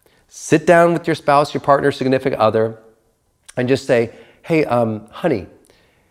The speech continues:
here's what I have coming up this week. And here's what I'm kinda hoping for here. What do you have coming up this week?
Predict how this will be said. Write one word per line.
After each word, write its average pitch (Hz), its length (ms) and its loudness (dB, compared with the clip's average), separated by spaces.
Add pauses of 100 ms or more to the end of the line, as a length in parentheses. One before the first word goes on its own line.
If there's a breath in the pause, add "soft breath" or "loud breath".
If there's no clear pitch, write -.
(480)
here's 233 280 -4
what 233 100 0
I 180 60 4
have 151 240 2
coming 135 300 -2
up 117 180 -6
this - 240 -10
week. 92 240 -12 (640)
And 139 240 0
here's 196 200 0
what 196 120 4
I'm 165 80 2
kinda 151 220 0
hoping 139 260 0
for 101 160 -10
here. 92 240 -10 (220 soft breath)
What 269 120 -2
do 330 80 0
you 330 140 4
have 117 220 -6
coming 95 200 -8
up 85 140 -12
this - 200 -16
week? 82 220 -16